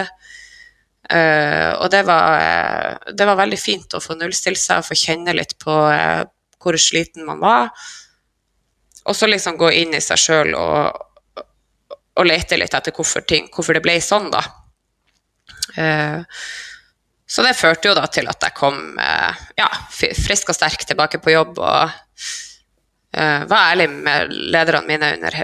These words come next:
underveis at, eh, at ting ikke hadde vært helt greit, og ja, gjorde noen endringer på arbeidsplassen, og så videre, og så videre. Eh, så det ble,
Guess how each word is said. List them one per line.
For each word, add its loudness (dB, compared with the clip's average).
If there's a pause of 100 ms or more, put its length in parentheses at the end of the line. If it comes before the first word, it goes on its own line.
(120)
underveis 0
at, -6 (160)
eh, 2
at -4
ting 0
ikke -6
hadde -2
vært -6
helt -4
greit, -4
og 2
ja, 4
gjorde 2
noen -2
endringer -2
på 0
arbeidsplassen, -4
og -8
så -4
videre, 0
og -6
så -8
videre. -2 (800)
Eh, 2
så -2
det 0
ble, 2